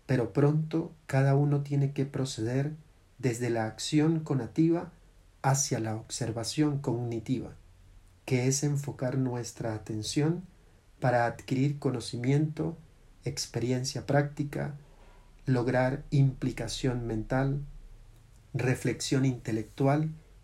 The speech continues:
y autoevaluación. Hay que cambiar la actitud del cerebro testigo y del cuerpo como actor, manteniendo la inteligencia del corazón presente en todo momento.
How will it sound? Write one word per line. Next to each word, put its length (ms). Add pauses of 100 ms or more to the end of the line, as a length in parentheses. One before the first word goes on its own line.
(120)
y 240
autoevaluación. 1160 (1160)
Hay 180
que 120
cambiar 420
la 180
actitud 600 (340)
del 260
cerebro 520
testigo 640 (720)
y 120
del 260
cuerpo 500
como 340
actor, 580 (420)
manteniendo 800
la 160
inteligencia 840
del 180
corazón 600
presente 840
en 180
todo 340
momento. 520